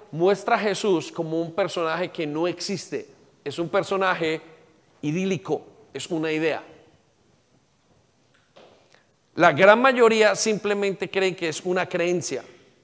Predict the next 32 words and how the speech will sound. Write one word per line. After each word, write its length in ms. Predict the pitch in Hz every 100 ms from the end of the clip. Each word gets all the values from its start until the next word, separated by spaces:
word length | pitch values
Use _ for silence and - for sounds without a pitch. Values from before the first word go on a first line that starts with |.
| _ _ _ _ -
Y 120 | 175
lo 180 | 170 240
triste 600 | 262 262 - 175 170 156
es 80 |
que 160 | - 170
creo 220 | 185 180
que 100 | -
la 100 | 151
iglesia 560 | 139 151 175 180 147 127 - - _
también 380 | 135 127 139 127
piensa 340 | 170 180 156
que 80 | 143
es 80 | 139
una 140 | 131
creencia. 400 | 123 117 101 - _ _ _ _ _ _ _ _ _ _ _
¿Por 140 | 160 -
qué? 140 | 202
Porque 280 | 170 151 160
hay 40 |
muchos 320 | 165 180 202
que 100 | -
vienen 280 | 165 165 175
a 80 | 175
las 180 | 160 151
iglesias 720 | 151 233 - 170 190 - - _ _ _ _ _ _ _ _ _ _ _ _ _
por 200 | 165 156
simplemente 800 | - 196 190 220 208 175 139 165 143
seguir 380 | 175 147 156
una 180 | 160 156
idea, 400 | 156 165 135 104 - - _ _ _ _ _
una 280 | 156 151 147
tradición. 520 | 143 139 127 139 107